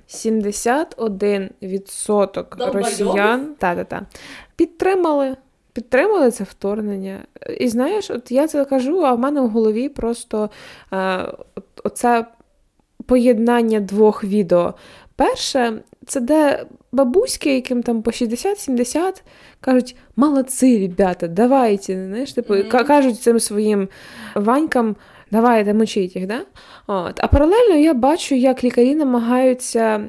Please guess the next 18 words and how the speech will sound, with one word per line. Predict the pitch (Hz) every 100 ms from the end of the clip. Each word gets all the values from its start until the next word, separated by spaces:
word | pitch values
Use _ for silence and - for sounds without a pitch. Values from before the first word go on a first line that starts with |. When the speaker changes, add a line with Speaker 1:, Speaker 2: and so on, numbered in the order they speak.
| -
Speaker 1:
врятувати | 220 226 226 214 233 220 220 208 - - _ _ -
шестирічну | - 226 233 233 254 -
дівчинку | 214 240 247 240 226
після | 208 208 - 202
обстрілу. | 196 - - 190 -
І, | - 208 202 196 185 190 - -
і | 247
просто, | - 269 285 - - 247 226 208 - - -
знаєте | 240 254 330 277
що, | - 214 208
хай, | - 262 320 294 277 -
хай | - 339
весь | 247 240
світ | - 233 226
їх | 208
ізолює. | 226 202 196 190 190 214 214
А | 240
хай, | - 220